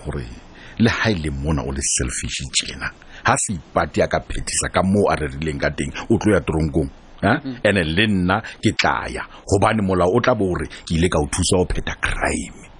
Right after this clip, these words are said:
Speaker 1: Wa nkutlwa? I'll be an accomplice. Na wa hlokomela hore re tlo lahlehelwa ke tsohle?
Speaker 2: O batla keletso ya ka?
Speaker 1: A o ko nahane hantle.
Speaker 2: O batla ke o eletse?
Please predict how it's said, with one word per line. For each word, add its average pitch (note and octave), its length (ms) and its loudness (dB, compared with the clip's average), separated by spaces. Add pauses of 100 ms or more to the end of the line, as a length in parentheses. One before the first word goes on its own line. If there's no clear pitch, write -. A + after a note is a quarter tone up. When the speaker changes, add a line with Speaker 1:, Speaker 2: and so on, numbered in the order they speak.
(140)
Speaker 1:
Wa G#2+ 140 4
nkutlwa? G2 340 -2 (360)
I'll A2 200 2
be A2 200 2
an A#2 160 0
accomplice. - 840 -2 (420)
Na D#3 140 6
wa D3 120 4
hlokomela C#3 480 2
hore A2 280 2
re G#2 120 4
tlo G#2 160 2
lahlehelwa A2 360 2
ke G#2+ 80 2
tsohle? F#2+ 320 -2 (440)
Speaker 2:
O - 40 -6
batla B3+ 200 0
keletso C#4+ 280 -2
ya C4 80 0
ka? - 120 -20
Speaker 1:
A - 80 4
o F#3 60 4
ko D3 140 2
nahane G2+ 400 0
hantle. E2+ 800 -2 (480)
Speaker 2:
O G3 60 -2
batla G3 220 -2
ke - 80 -14
o A3+ 60 0
eletse? A3 340 0